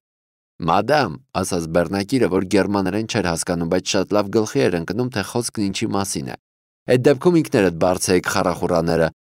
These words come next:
հո ես չեմ դուռը նեղարել»։ «Կեղտոտ բոշեր», մռթմռթաց մյուս բեռնակիրը։ Յոզեֆ Շտերնը աշխուժացավ։ «Մենք բոշեր չենք», վրա բերեց նա, «մենք էմիգրանտներ ենք»։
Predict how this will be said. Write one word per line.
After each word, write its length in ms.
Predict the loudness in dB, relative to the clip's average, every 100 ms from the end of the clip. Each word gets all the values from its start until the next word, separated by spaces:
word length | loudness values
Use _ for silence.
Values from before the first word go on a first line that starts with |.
| _
հո 120 | 2 6
ես 200 | 6 4
չեմ 160 | 0 0 0
դուռը 200 | 0 0
նեղարել»։ 500 | 0 0 0 -2 -6 -12 _ _ _ _ _ _
«Կեղտոտ 420 | -10 -10 -10 -12 -12 -8
բոշեր», 420 | -6 -4 -6 -8 -18 _ _ _ _ -8
մռթմռթաց 640 | -6 -4 -6 -6 -6 -6 -8
մյուս 280 | -8 -6 -8 -10
բեռնակիրը։ 540 | -12 -12 -14 -14 -16 -20 _ _ _ _ _ _ 2
Յոզեֆ 400 | 4 6 2 -2
Շտերնը 440 | 0 0 2 -2 -6 -4
աշխուժացավ։ 760 | -4 -4 -6 -8 -10 -14 -16 -20 _ _ _ _ _ _ _
«Մենք 260 | -2 0 2
բոշեր 480 | 4 6 6 4 4
չենք», 380 | 2 2 2 -2 -8
վրա 180 | -2 -2 0
բերեց 300 | -4 -4 -6 -8
նա, 60 | -12 -16 _ -4
«մենք 300 | 0 2 2
էմիգրանտներ 840 | 2 0 2 2 2 -2 -2 0 -4
ենք»։ 160 | -10